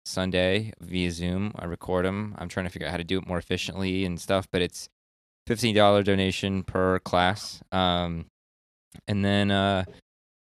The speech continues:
both David and Emeka have been on our friend Josh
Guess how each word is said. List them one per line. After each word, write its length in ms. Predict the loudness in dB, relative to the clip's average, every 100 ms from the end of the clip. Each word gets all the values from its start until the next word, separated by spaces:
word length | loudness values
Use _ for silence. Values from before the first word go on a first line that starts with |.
| _ _ 4
both 220 | 4 6
David 240 | 4 4 4
and 180 | 2
Emeka 280 | 2 4 4
have 180 | 4 2
been 140 | 2
on 120 | 2 0
our 60 |
friend 460 | 0 0 2 2 -2 -4
Josh 540 | 4 4 4 0 -8